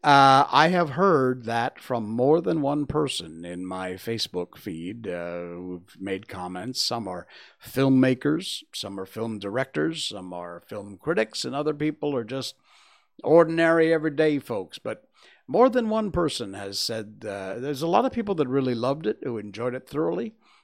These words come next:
and, uh, a number of people who've said they were a bit disappointed in, uh,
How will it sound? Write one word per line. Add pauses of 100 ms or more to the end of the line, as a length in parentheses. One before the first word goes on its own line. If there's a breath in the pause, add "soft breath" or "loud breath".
and,
uh,
a
number
of
people
who've
said
they
were
a
bit
disappointed (560 soft breath)
in,
uh,